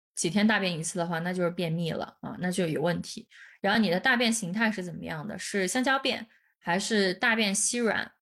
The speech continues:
还是便溏，还是便泻，还是干到拉不出来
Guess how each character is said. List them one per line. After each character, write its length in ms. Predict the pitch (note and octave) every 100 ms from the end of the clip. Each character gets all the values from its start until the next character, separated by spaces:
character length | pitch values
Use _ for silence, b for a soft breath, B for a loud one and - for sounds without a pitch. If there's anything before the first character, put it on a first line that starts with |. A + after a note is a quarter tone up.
| -
还 120 | E3
是 140 | F#3
便 260 | G#3 C4+ G3
溏， 280 | - D#3 D#3
还 160 | F3 E3+
是 120 | F#3+
便 240 | B3 G#3+
泻， 380 | G3 - G#3+ - _ _ _ _ _
还 140 | - F#3
是 200 | - G#3
干 280 | G3+ A3+
到 120 | A#3 G3+
拉 140 | G3
不 80 | F#3+
出 160 | -
来 300 | G3 - -